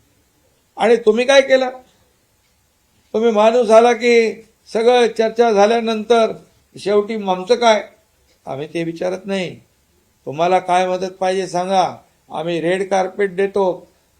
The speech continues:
आम्ही, हं, सबसिडी देतो, सिंगल विंडो क्लिअरन्स आम्ही देतो. म्हणून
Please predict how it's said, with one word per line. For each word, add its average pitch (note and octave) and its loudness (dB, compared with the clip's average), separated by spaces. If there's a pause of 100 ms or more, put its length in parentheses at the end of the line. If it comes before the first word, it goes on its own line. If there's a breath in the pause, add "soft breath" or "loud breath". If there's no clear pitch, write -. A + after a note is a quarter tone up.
आम्ही, F3+ -2
हं, - -18
सबसिडी G3+ -4
देतो, G#3 2
सिंगल F#3+ -6
विंडो G3 0
क्लिअरन्स G3+ 0
आम्ही G3+ -2
देतो. G#3+ -2
म्हणून F#3+ -8